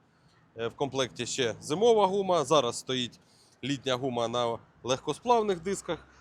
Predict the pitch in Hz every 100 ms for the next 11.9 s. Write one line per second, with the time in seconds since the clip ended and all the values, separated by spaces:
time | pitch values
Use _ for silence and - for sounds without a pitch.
0 | - 175 - 165 143 - 180 165 131 123
1 | 120 - 156 147 175 196 262 247 226 117
2 | 117 127 123 - 123 127 120 117 - 117
3 | 113 120 120 120 117 120 135 139 170 202
4 | 160 - 120 107 110 107 107 110 107 -
5 | 127 123 147 202 190 156 - 120 113 104
6 | 110 110 107 113 110 107 110 110 143 147
7 | 190 175 _ _ _ _ 123 135 - 120
8 | 117 120 131 120 117 113 - 131 120 110
9 | 113 120 - 165 196 196 127 - 127 -
10 | 104 98 _ _ _ - 120 127 123 113
11 | - 113 120 117 131 175 196 208